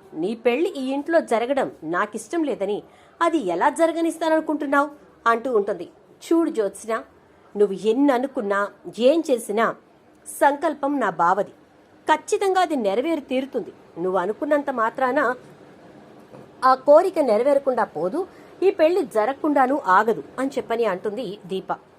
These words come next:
"చూద్దాం, ఛాలెంజ్ చేస్తున్నట్టున్నావుగా" అని అనేసరికి, ఇక ఈలోపు సుమిత్ర తన గదిలోకి వెళ్ళిపోవడం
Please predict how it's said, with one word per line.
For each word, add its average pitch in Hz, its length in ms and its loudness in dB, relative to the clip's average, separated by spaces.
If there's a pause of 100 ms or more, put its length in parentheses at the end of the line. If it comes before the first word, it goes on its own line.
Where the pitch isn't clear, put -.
(200)
"చూద్దాం, 262 340 0 (420)
ఛాలెంజ్ 277 640 2
చేస్తున్నట్టున్నావుగా" 269 800 -2 (360)
అని 320 180 2
అనేసరికి, 247 840 -6
ఇక 240 160 -12
ఈలోపు 254 380 0
సుమిత్ర 262 600 -2 (360)
తన 311 80 6
గదిలోకి 302 420 0
వెళ్ళిపోవడం 254 440 -2